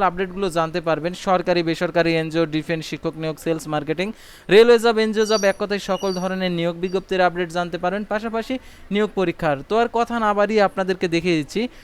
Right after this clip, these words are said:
দুটি নিয়োগ বিজ্ঞপ্তি, যেহেতু সেহেতু ভিডিওটি একটু লম্বা হবে, তাই আপনারা ভিডিওটি মনোযোগ সহকারে শেষ পর্যন্ত দেখতে থাকুন। আর অবশ্যই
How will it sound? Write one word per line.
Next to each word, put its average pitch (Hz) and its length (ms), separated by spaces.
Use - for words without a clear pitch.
দুটি 214 220
নিয়োগ 220 220
বিজ্ঞপ্তি, 214 420
যেহেতু 202 340
সেহেতু 196 280
ভিডিওটি 180 360
একটু 196 180
লম্বা 170 380
হবে, 160 200
তাই 170 140
আপনারা 160 320
ভিডিওটি 156 300
মনোযোগ 156 380
সহকারে 156 380
শেষ 226 180
পর্যন্ত 240 280
দেখতে 208 300
থাকুন। 208 320
আর 190 120
অবশ্যই 214 420